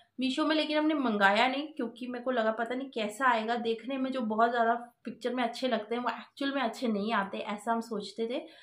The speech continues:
लेकिन ऐसा नहीं है। हमने कई सारी चीज़ें, kitchen के भी बहुत सारे ऐसे products जो picture में अच्छे लग रहे हैं मंगाए,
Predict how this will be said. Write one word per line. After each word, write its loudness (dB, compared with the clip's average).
लेकिन -2
ऐसा 2
नहीं -2
है। 0
हमने -2
कई 0
सारी 2
चीज़ें, -6
kitchen -6
के -4
भी -4
बहुत 0
सारे 0
ऐसे -4
products -4
जो -8
picture -4
में 0
अच्छे -4
लग 2
रहे 4
हैं 0
मंगाए, 0